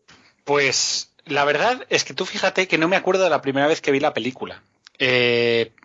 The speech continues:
no vi, que no vi un-, la primera vez que vi Una Nueva Esperanza, ¿no?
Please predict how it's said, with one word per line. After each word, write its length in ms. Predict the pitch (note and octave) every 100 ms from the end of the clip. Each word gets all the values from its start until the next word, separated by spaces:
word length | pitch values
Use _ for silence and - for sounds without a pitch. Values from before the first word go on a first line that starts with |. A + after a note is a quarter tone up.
| D4
no 240 | C#3 C3+
vi, 300 | E3 F3+ F#3
que 120 | -
no 180 | C3 B2+
vi 180 | C#3+ D3+
un-, 240 | D#3 C#3+
la 120 | C3 A#2+
primera 220 | B2+ C#3
vez 100 | D3
que 100 | D3
vi 80 | D3+
Una 100 | C#3+
Nueva 180 | C#3+
Esperanza, 440 | C#3 - C3 C#3+ G#2+
¿no? 120 | C3+